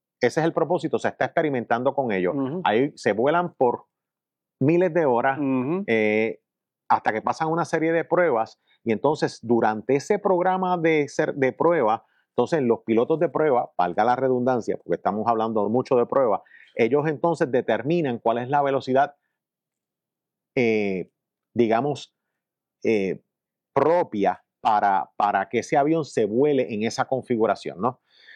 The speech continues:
Speaker 1: Eh, por ejemplo, una de las velocidades más importantes que tenemos es el famoso V A, o maneuvering speed.
Speaker 2: Maneuvering speed.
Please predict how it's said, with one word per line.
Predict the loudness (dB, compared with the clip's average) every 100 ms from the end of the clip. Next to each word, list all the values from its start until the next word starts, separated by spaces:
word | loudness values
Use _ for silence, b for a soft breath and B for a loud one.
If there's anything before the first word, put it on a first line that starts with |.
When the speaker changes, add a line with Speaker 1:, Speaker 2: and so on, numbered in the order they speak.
| B
Speaker 1:
Eh, | 2 2
por | 2 -2
ejemplo, | -2 0 0
una | 2
de | 2
las | 2
velocidades | 0 0 2 0 0
más | -2 0
importantes | -2 2 2 2 -2 -2 -2
que | -2
tenemos | -2 0 0 -2 -6 -4
es | -2
el | 0
famoso | 0 0 0 0 -2
V | -2 -2 0 2
A, | 0 -6 _ _ _ _
o | 0 0
maneuvering | 0 0 0 0 -2
speed. | -4 -4
Speaker 2:
Maneuvering | -2 -2 -2
speed. | -4 -12